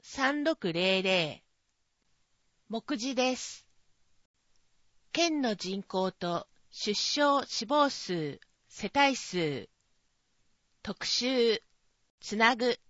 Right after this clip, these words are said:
未来へ。群馬の子ども子育て支援。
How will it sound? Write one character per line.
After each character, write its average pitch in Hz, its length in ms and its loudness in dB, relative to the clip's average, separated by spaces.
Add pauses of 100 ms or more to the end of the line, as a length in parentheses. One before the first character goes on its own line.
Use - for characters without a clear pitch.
未 285 140 -2
来 220 320 6
へ。 143 180 -8 (800)
群 311 220 -2
馬 262 180 0
の 185 80 -4
子 170 160 -6
ど 170 140 -2
も 180 320 -4
子 - 140 -12
育 262 280 -2
て 254 120 -8
支 233 220 0
援。 156 280 -4